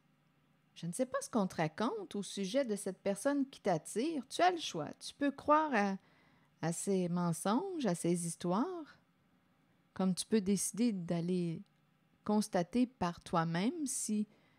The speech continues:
ce qu'on te raconte est réel.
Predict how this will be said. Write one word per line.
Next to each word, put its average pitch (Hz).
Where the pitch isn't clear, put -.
ce -
qu'on 180
te -
raconte 247
est 147
réel. 214